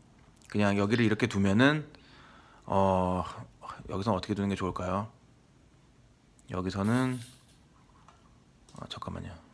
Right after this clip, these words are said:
여기서는 그냥 가만히 이어두는 게 좋을까요? 그리고 이렇게 두 개, 그냥 이, 이 정도 여기는 그냥 이렇게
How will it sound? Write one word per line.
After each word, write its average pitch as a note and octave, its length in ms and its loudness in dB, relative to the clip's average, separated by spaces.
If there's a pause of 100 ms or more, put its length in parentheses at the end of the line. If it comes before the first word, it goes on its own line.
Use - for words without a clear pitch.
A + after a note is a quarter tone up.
(140)
여기서는 G#2+ 300 0
그냥 G#2 380 0 (840)
가만히 G2 300 0
이어두는 G#2 360 4
게 A#2 60 2
좋을까요? G#2+ 500 -2 (180)
그리고 F2+ 180 -6
이렇게 F2 240 -8
두 - 140 -12
개, G2 180 -2
그냥 G#2+ 200 -2
이, G2+ 80 0
이 G#2+ 220 -4
정도 C3+ 220 6
여기는 A#2+ 240 6
그냥 B2 160 6
이렇게 B2 200 -2